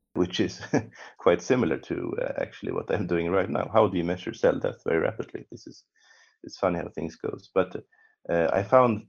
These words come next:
the, uh, the field very interesting. And when I was writing my exam report,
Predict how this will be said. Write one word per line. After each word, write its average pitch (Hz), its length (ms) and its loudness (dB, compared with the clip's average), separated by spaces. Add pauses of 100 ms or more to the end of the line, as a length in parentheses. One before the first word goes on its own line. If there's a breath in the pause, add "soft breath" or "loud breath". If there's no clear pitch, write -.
the, 92 300 0
uh, 85 160 2 (260)
the 87 80 -8
field 92 420 -2
very 101 320 2
interesting. 90 560 -8
And 82 120 -4
when 80 100 -2
I 80 40 0
was 82 200 -4
writing 92 600 -2
my 76 140 -2
exam 127 460 0
report, - 440 -2